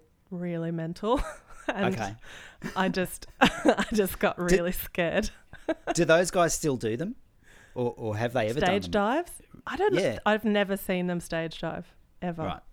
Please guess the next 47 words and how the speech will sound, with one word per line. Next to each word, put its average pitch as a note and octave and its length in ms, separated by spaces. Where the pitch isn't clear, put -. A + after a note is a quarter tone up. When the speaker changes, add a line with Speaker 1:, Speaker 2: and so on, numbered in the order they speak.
Speaker 2:
Okay. - 240
Speaker 1:
But G3 140
then G3 140
I, F#3+ 280
you F#3 120
know, D#3+ 140
I E3 120
joined E3 380
when E3+ 180
they D#3+ 140
were E3 200
already D#3+ 280
in D#3+ 100
their D#3+ 140
thirties, E3 600
so F3 240
who F#3 100
knows? D#3+ 300
Speaker 2:
Okay. - 160
Speaker 1:
Maybe F3 240
they D#3+ 160
did D#3 240
when E3 200
they D3+ 100
were D3 80
young. D3+ 440
Speaker 2:
Yeah, D2 280
you G#2 80
only G2 160
do F2 100
it E2 80
when F3 80
you're E3 120
in D#3+ 60
your D#2+ 80
Speaker 1:
Um, - 40
Speaker 2:
twenties. E2+ 460
Speaker 1:
I F3+ 80
don't, - 140
I F#3 60
Speaker 2:
Yeah. - 40
Speaker 1:
think G#3+ 140
it's F#3 100
too E3+ 160
late D#3+ 240
for F3 120
me. E3 300